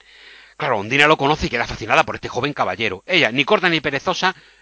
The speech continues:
ya se sienta a su lado, comienza a hablar con él. Claro, los padres, "Pero Ondina, hija mía, compórtate, no puedes ponerte a sentarte al lado del caballero y ponerte a hablar con él". A ella le da igual. De hecho, cuando la regañan, se enfada, se va,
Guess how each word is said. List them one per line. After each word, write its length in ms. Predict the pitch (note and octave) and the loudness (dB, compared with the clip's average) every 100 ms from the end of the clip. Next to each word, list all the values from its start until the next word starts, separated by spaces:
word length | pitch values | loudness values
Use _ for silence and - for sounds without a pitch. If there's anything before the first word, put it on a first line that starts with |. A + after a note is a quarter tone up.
| - | -2
ya 140 | C#3 | -2
se 100 | C3 | 0
sienta 220 | C#3+ C3+ | -2 -2
a 20 | B2+ | -2
su 140 | B2 | 2
lado, 280 | C#3+ D3+ D#3+ | 4 6 2
comienza 360 | C3 A#2+ B2+ | 2 -2 0
a 40 | A#2 | 0
hablar 160 | B2 | 0
con 160 | - A#2+ | 0 -2
él. 120 | C#3 | -4
Claro, 160 | D#3 C#3+ | -4 -4
los 120 | G2+ | -4
padres, 300 | - A2+ C#3 - - _ _ | -4 -2 -4 -6 -20 _ _
"Pero 160 | A2+ G2 | -10 -10
Ondina, 600 | G2 D#3 F3 C3+ A2+ F#2+ - - _ | -4 -2 -2 -2 -4 -10 -16 -20 _
hija 220 | A2+ - | -14 -8
mía, 220 | G#2 D#3 B2+ | -4 -2 -4
compórtate, 600 | G#2+ - D3+ A2 C3+ D#3+ | -6 -6 -4 -4 -2 -2
no 100 | B2 | 0
puedes 260 | D#3 G#3 | -2 -4
ponerte 360 | - C#3 C3 C3 | 0 0 2 4
a 100 | B2+ | 4
sentarte 420 | C3 G#2+ C#3 A#2 | 2 2 2 2
al 80 | G#2+ | 0
lado 180 | B2+ A2+ | 0 0
del 140 | G#2+ | -2
caballero 480 | B2+ G2 G2+ C#3+ D3 | 0 -2 0 -2 -2
y 20 | |
ponerte 200 | B2+ C3 | -2 -2
a 40 | |
hablar 160 | B2 B2+ | 0 0
con 160 | G#2+ A#2+ | 0 -4
él". 160 | D3 _ _ _ _ _ | -4 _ _ _ _ _
A 100 | - | -4
ella 120 | C#3+ F3 | 4 6
le 60 | |
da 40 | C3 | 6
igual. 400 | G#2+ G#3 C3+ F#2 _ _ | 6 4 4 0 _ _
De 80 | D#3 | -2
hecho, 100 | D3+ | -2
cuando 180 | C#3+ B2+ | 0 4
la 100 | B2+ | 4
regañan, 300 | F3 D#3 C3 | 4 4 2
se 120 | C#3+ | 0
enfada, 280 | C3+ E3+ C3 | 2 2 0
se 160 | B2+ | 0
va, 200 | D#3 G#3+ | 0 -2